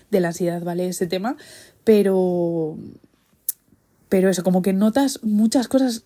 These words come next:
físicamente, ya no solo mentalmente, y, y es importante también tener en cuenta todas esas cosas porque, como os digo, al final la ansiedad no es solo comer muchísimo, porque, por ejemplo, hay una de las cosas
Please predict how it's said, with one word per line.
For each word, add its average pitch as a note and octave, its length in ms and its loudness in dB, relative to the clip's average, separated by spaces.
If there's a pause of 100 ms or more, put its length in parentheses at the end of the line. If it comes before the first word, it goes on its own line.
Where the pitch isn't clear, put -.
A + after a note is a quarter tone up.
(120)
físicamente, G#3 760 0
ya F#3 100 -2
no G#3 80 -2
solo G3+ 420 0
mentalmente, D#3+ 1080 -8
y, F3 720 -10 (100)
y F#3+ 300 -2
es F#3+ 240 -2
importante F#3 560 -2
también G3 420 -4 (720)
tener G3+ 240 0
en G#3 100 0
cuenta G3+ 300 0
todas F#3+ 240 -4
esas F#3 180 -6
cosas G#3+ 300 -2
porque, E3+ 260 -8
como E3 180 -6
os E3 60 -6
digo, F3 140 -6
al E3 80 -6
final F#3 580 -6
la G3+ 140 0
ansiedad G#3+ 260 4
no A#3+ 200 4
es G#3 100 4
solo G#3+ 300 4
comer G3+ 260 0
muchísimo, A#3+ 680 0
porque, F3 220 -2
por E3+ 80 -2
ejemplo, F3+ 260 -2
hay E3+ 160 -2
una D#3+ 160 -4
de D#3+ 80 -6
las D#3+ 160 -4
cosas E3+ 440 -6